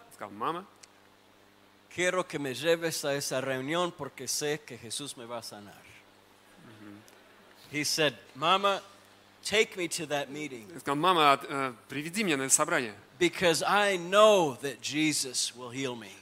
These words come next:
Speaker 1: Потому что я знаю, что Иисус исцелит меня.
Speaker 2: I know that Jesus will heal me.
Speaker 1: Я знаю, что Иисус исцелит меня.
Speaker 2: That was faith inside of his heart that was growing.
Speaker 1: То есть в его сердце росла вера.
Speaker 2: He came to the meeting.
Speaker 1: Он, он пришёл на собрание.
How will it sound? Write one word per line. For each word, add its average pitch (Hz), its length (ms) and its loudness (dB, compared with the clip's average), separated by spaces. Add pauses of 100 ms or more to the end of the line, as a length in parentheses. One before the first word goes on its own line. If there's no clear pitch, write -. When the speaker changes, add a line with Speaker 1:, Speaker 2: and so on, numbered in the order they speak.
(140)
Speaker 1:
Потому 127 120 -10
что 135 120 -12
я 151 160 2
знаю, 143 240 2
что - 160 -8
Иисус 156 340 -4
исцелит 131 420 -4
меня. 104 260 -10
Speaker 2:
I 180 260 6
know 180 480 6
that 143 140 -6
Jesus 131 440 -6
will 120 140 -8
heal 123 240 -6
me. 104 240 -14
Speaker 1:
Я 139 140 4
знаю, 151 340 2
что - 140 -8
Иисус 160 280 0
исцелит 143 460 2
меня. 117 180 -2 (220)
Speaker 2:
That 175 220 4
was 156 180 0
faith 196 680 2
inside 165 460 2
of 156 120 0
his 143 180 -4
heart 151 300 4
that 139 100 -4
was 127 160 -6
growing. 135 580 2
Speaker 1:
То 127 60 -16
есть 113 100 -16
в 117 240 -14
его 147 300 -4
сердце 170 640 6
росла 143 500 6
вера. 135 400 4 (880)
Speaker 2:
He 165 100 -2
came 180 340 2
to 170 120 -2
the 151 80 2
meeting. 170 480 4 (220)
Speaker 1:
Он, 113 160 -8 (180)
он 143 160 -4
пришёл 175 240 -2
на 175 60 0
собрание. 135 480 4